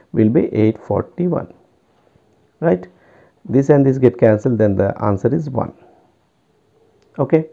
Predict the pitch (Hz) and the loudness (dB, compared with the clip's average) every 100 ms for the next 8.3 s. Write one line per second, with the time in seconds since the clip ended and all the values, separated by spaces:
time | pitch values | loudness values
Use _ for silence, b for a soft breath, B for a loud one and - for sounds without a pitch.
0 | _ _ b b b _ - 101 123 160 | _ _ b b b _ -4 0 4 6
1 | 147 165 180 _ _ _ - _ _ _ | 6 2 -4 _ _ _ -20 _ _ _
2 | _ - - - - - - - - _ | _ -20 -20 -20 -20 -20 -20 -20 -20 _
3 | b b b b 131 117 123 127 131 131 | b b b b 0 4 6 6 4 4
4 | 120 113 110 107 135 - - 110 - 117 | 6 6 4 4 2 2 2 2 2 0
5 | 98 113 107 110 180 180 131 95 - 156 | 0 0 2 2 -2 -2 -2 -2 -2 -4
6 | 170 - - - _ 135 180 - _ b | -4 -6 -10 -20 _ 0 0 -2 _ b
7 | b b b 113 107 151 - - - 117 | b b b -10 -2 -4 -2 -6 -4 -4
8 | 131 170 - | -2 -4 -8